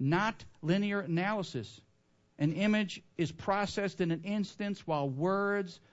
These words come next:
take time and sequence. Once T V came along and image-based media came into being, what he's saying is we began to lose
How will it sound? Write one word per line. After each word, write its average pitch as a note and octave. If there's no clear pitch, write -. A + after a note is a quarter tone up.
take C#3
time F3
and C3+
sequence. -
Once A3
T A3+
V G#3+
came G#3
along G3
and C3
image-based F#3
media F#3
came F#3
into E3+
being, F3+
what F3
he's D#3+
saying E3+
is D#3+
we E3+
began D#3
to D3
lose C3+